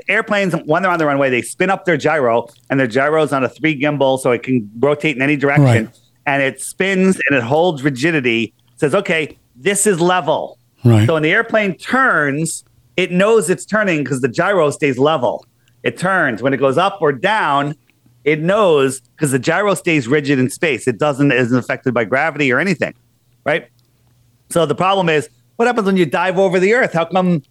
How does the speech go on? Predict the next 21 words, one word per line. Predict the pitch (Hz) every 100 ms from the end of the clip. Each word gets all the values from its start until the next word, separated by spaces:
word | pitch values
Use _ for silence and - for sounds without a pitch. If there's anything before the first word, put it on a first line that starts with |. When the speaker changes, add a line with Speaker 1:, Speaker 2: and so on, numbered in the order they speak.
| _
Speaker 1:
the | 151
gyro | 135 180 233 165 156 156 -
would | 151
have | 156 160
you | 160 165 160
sideways | - 220 254 156 92 - - -
when | 135
Speaker 2:
Yeah, |
Speaker 1:
you're | 131
Speaker 2:
would. | 160
Speaker 1:
halfway | 151 -
over | 151
the | 170
earth? | 226 185 - -
Speaker 2:
Right. | 117 - -
Speaker 1:
And, | 143 143
uh, | 139 131 - _
that's | 127 151 -
a | 151
big | 139
problem. | 147 147 135 127 120